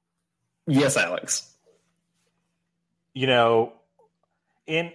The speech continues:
Speaker 2: in all my travels around the world, I've, I've found myself inspired, and I, and I want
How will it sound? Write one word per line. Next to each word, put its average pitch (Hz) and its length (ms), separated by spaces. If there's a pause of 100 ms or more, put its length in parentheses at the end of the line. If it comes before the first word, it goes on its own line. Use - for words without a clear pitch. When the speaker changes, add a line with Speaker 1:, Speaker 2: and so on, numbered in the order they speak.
(160)
Speaker 2:
in 175 160
all 196 220
my 196 160
travels 151 580
around 127 360
the 123 80
world, 120 360
I've, 113 200 (100)
I've 120 240
found 165 260
myself 131 520
inspired, 117 840
and 107 140
I, 110 120
and 117 120
I 113 140
want 127 420